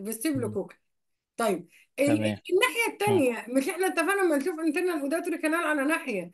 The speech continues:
Speaker 1: فيها شوانوما، نبص على
Speaker 2: مم.
Speaker 1: الناحية التانية؟ طب الناحية التانية دي فين؟ ال-، فين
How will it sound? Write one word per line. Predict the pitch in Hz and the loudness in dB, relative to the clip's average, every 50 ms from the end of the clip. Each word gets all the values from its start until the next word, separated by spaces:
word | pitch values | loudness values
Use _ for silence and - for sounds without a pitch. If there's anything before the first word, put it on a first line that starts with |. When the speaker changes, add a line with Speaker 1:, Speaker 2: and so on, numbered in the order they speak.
| _ _ _ _ _ | _ _ _ _ _
Speaker 1:
فيها | - - 311 370 381 339 330 277 | 0 4 6 6 6 6 4 2
شوانوما، | 277 269 247 254 269 311 320 302 269 | 2 2 2 4 4 4 6 6 4
نبص | 247 262 359 415 - 359 | 4 4 2 0 2 2
على | 311 311 | 2 2
Speaker 2:
مم. | 339 | 2
Speaker 1:
الناحية | 339 - 349 311 | 0 -2 -6 -6
التانية؟ | - - 285 311 339 339 339 - - _ _ _ _ | -2 2 2 2 2 0 -2 -8 -16 _ _ _ _
طب | - 240 247 | -2 2 4
الناحية | 269 339 403 381 370 403 | 6 4 4 4 2 0
التانية | - - 403 392 403 370 | 0 0 0 2 2 2
دي | 285 294 339 277 | 4 2 2 2
فين؟ | - 320 359 262 208 185 175 165 | 4 4 4 4 4 0 -2 -4
ال-، | 156 175 180 175 - _ _ | -6 -8 -10 -14 -14 _ _
فين | - 349 415 | 2 4 4